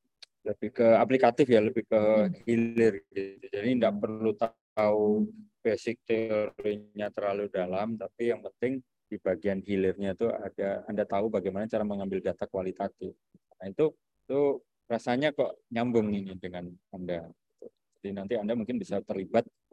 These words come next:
Speaker 1: ke riset-riset geografi yang sosial gitu ya.
Speaker 2: Hmm.
Speaker 1: Terus demografi yang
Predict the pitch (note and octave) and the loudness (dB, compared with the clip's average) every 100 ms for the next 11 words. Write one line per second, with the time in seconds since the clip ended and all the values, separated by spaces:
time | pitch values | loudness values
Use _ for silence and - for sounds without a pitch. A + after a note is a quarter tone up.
0 | - - - G#2 G2+ G2 G#2+ F#2+ F#2+ F2+ | -18 -6 0 2 2 0 -2 -4 -8 -4
1 | A#2+ - - G#2+ F#2 G2 F#2 F2 G#2+ G2 | -4 -4 -4 -2 -2 0 0 0 -4 -2
2 | F#2+ F2+ F2+ F2+ - F#2+ G#2+ F#2 F#2 F#2 | -2 -4 -8 -8 -8 -6 -4 -4 -4 -4
3 | F2+ F2+ F2 F2+ - - - F2+ F2 G3+ | -6 -6 -6 -10 -14 -20 -14 -10 -4 -2
4 | F3+ F#3 F3+ - - F#3 F#2 - - - | -2 -4 -8 -8 -6 -6 -6 -12 -16 -6
5 | G2 F#2 F2+ F#2+ F#2 F2+ - G2+ F#2+ F#2+ | -4 -4 -6 -4 -2 -4 -6 -6 -4 -4
6 | F#2 F2+ F2+ | -6 -8 -10